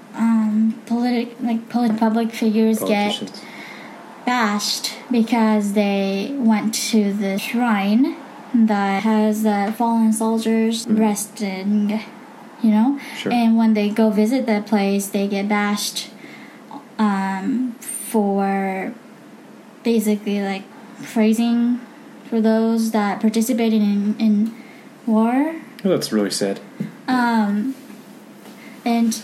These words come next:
Speaker 1: I'm sorry, I definitely <laughs> lack knowledge in this, uh, particular topic or about that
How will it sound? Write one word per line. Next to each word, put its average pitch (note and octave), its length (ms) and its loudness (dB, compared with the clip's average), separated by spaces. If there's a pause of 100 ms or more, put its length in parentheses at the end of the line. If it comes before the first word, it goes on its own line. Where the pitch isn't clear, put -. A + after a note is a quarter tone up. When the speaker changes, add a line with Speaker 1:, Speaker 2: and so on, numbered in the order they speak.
(100)
Speaker 1:
I'm A3+ 200 4
sorry, G#3 480 0
I G#3 420 0
definitely A3+ 440 2
<laughs> G#3+ 80 4
lack A3+ 340 2
knowledge G#3+ 600 2 (440)
in A3+ 200 4
this, G#3+ 340 0 (200)
uh, G3 380 -2
particular G#3 600 0
topic G#3 640 -2
or G3+ 480 -2
about G3+ 280 -2
that G#3 220 -4